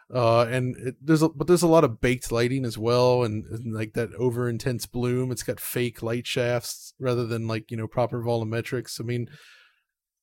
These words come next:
this is the Wii U we're talking about, right? So it's not like they were gonna do, it looks amazing for what the Wii U could offer,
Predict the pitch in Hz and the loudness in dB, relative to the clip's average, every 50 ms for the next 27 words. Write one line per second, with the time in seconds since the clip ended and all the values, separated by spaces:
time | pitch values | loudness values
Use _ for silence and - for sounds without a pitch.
0 | _ _ _ 175 175 160 180 - - 180 156 151 156 131 135 139 139 127 117 123 | _ _ _ 0 2 4 4 4 2 2 4 4 4 4 4 2 2 2 2 4
1 | 156 175 143 110 - - 113 107 - 117 104 107 107 101 98 113 113 117 139 - | 4 4 4 2 2 0 0 0 -2 -4 -4 -4 -4 -2 -2 0 0 0 0 -2
2 | - _ _ _ _ _ _ _ _ _ _ - - 139 123 120 120 - - 175 | -6 _ _ _ _ _ _ _ _ _ _ -6 -2 0 2 2 2 2 2 2
3 | 151 135 131 - 139 131 123 120 120 120 117 107 117 120 120 117 117 - _ _ | 4 2 2 2 2 2 2 2 0 0 -2 -2 0 0 2 2 0 -2 _ _
4 | _ _ 127 151 151 131 120 123 - 78 95 143 160 165 170 160 - 143 117 117 | _ _ -12 -10 -10 -8 -10 -12 -14 -12 -8 -2 2 2 4 4 2 0 0 2
5 | 131 147 151 127 123 107 107 - 131 123 113 113 - - 117 110 110 110 110 117 | 4 4 4 4 2 -2 -4 -4 -4 -4 -4 -4 -6 -6 -6 -6 -4 -4 -4 -4
6 | 123 120 - 139 107 110 123 127 - - 104 | -4 -4 -4 -2 0 0 0 0 0 -4 -8